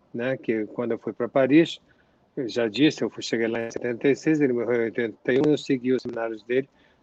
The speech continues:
durante os cinco anos finais da sua obra, que se dedica a essa psicanálise além do complexo de Édipo. Então,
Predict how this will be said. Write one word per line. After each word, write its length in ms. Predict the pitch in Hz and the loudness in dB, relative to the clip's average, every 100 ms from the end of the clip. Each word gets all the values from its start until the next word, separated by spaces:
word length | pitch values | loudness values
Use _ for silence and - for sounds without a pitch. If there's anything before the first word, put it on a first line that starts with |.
| _ | _
durante 580 | 135 127 131 120 143 156 - | 0 2 2 2 0 0 -4
os 180 | 123 127 | -2 -2
cinco 320 | - 131 113 | 0 -4 0
anos 240 | 123 127 117 | 0 0 -2
finais 400 | 135 117 117 113 | -2 0 0 0
da 120 | 110 | -2
sua 180 | - 123 | -2 4
obra, 300 | 135 139 120 - - - | 6 4 0 -10 -20 0
que 140 | 135 | 0
se 200 | - 160 | 6 4
dedica 720 | 143 135 107 143 160 - 113 _ _ _ - | 8 4 6 4 4 4 -4 _ _ _ -4
a 120 | 131 | 4
essa 320 | 139 135 - | 6 4 0
psicanálise 1000 | 123 - 131 131 123 135 143 139 123 156 - | -6 -4 -2 0 2 4 4 2 2 0 0
além 540 | - 131 127 131 143 143 | 0 2 4 4 4 2
do 120 | 135 | -2
complexo 680 | 131 123 123 123 117 - 120 | 0 -2 2 0 0 -4 -2
de 140 | 117 | 0
Édipo. 420 | 104 95 - _ _ _ _ _ _ _ - - | 0 -2 -8 _ _ _ _ _ _ _ -20 0
Então, 480 | 139 143 151 175 156 | 2 4 6 4 4